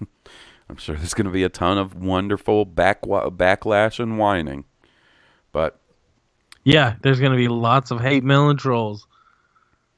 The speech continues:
Speaker 2: It's sad that, that, that, that Star Wars fans are like that now, or that some are.
Speaker 1: Well, you know, I mean, it's not a now thing. They've always been there. It's just
Speaker 2: You
Speaker 1: now
Speaker 2: know what?
Speaker 1: they
Speaker 2: That's
Speaker 1: have the
Speaker 2: true.
Speaker 1: platform, you know?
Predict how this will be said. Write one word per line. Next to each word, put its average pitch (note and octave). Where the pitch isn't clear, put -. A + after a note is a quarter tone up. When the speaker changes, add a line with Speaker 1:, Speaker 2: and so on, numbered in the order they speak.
Speaker 2:
It's C#3
sad D#3+
that, B2
that, B2+
that, A#2+
that A#2+
Star C3
Wars A#2+
fans A#2
are G#2+
like G2+
that F#2
now, F2+
or C3+
that C3+
some A2+
are. F#2+
Speaker 1:
Well, B3
you G3
know, A#2+
I B2
mean, A2+
it's -
not A2+
a F#2
now D2+
thing. C#2
They've E3+
always F2+
been D2+
there. D2+
It's F#2
just F#2+
Speaker 2:
You G2
Speaker 1:
now F#2
Speaker 2:
know F2+
what? E3+
Speaker 1:
they F2
Speaker 2:
That's E2+
Speaker 1:
have D#2
the -
Speaker 2:
true. G#2
Speaker 1:
platform, D2+
you D#2
know? D#2+